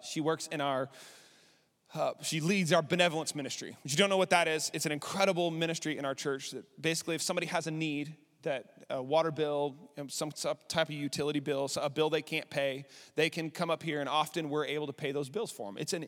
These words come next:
incredible ministry that we get to be a part of because of you. Because of the faithful ways that you give week in and week out, we have the opportunity almost daily to help meet people's needs. It's an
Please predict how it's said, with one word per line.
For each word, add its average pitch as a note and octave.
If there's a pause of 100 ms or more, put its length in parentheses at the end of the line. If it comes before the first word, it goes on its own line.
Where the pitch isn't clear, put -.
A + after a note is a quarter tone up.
incredible F3+
ministry D#3 (240)
that D#3+
we E3
get F#3
to G#3+
be F#3+
a F#3+
part F3
of C3 (420)
because C#3+
of C#3+
you. D3 (840)
Because C3+
of C3
the B2+
faithful F3+
ways D#3
that C3+
you E3
give C#3
week E3
in C#3+
and B2+
week D3
out, C3+
we D#3
have D#3
the C#3+
opportunity C#3 (300)
almost E3+
daily C3
to -
help C#3
meet C#3+
people's B2+
needs. A2+
It's -
an C3